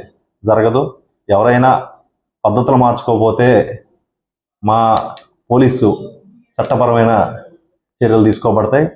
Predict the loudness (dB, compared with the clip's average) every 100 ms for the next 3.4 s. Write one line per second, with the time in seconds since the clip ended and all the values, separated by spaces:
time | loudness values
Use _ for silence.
0 | _ 0 2 2 0 -2 -2 0 2 2
1 | 2 2 2 0 -8 _ _ -2 0 0
2 | 0 0 -4 -6 0 4 4 4 4 2
3 | 0 0 -2 0